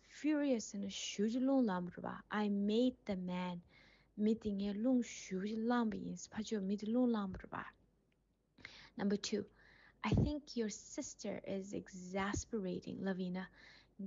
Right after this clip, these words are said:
Kira pingya pom di chi gonyok du shu rwa, di shu ji sumbu du se vina. Ha level me pom, uh, sumbu du la vina. I think your sister is exasperating. Instead of very annoying, annoying se na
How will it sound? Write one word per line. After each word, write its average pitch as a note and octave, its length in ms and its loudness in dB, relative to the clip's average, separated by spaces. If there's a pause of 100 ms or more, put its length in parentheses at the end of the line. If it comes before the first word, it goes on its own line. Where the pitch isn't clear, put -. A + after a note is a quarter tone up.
Kira A#3 520 2 (460)
pingya A3+ 380 2
pom F#3 420 -2
di F#3 380 -4 (520)
chi G#3 240 -8 (480)
gonyok A3 500 2
du F#3 140 -2
shu F#3 240 -6
rwa, F3 280 -4
di F#3+ 140 -8
shu - 280 -8
ji G3 200 -4
sumbu C#4+ 380 -2
du G#3 120 0
se F3+ 220 -4
vina. F3+ 300 -2 (260)
Ha - 200 -2
level G#3 420 2 (120)
me G3+ 280 2 (200)
pom, G3+ 280 0 (640)
uh, G3+ 40 -6
sumbu A3 380 0
du G#3 120 2
la F#3 160 0
vina. F3+ 240 -6 (340)
I G3+ 80 -8
think A3+ 240 2
your G#3+ 60 0
sister - 420 -4
is F#3+ 220 -6
exasperating. F#3+ 1000 -4
Instead G#3+ 380 0
of G3 140 0
very G3+ 340 0
annoying, F#3 560 -2 (480)
annoying G#3 380 2
se G3 160 -6
na F3+ 140 -6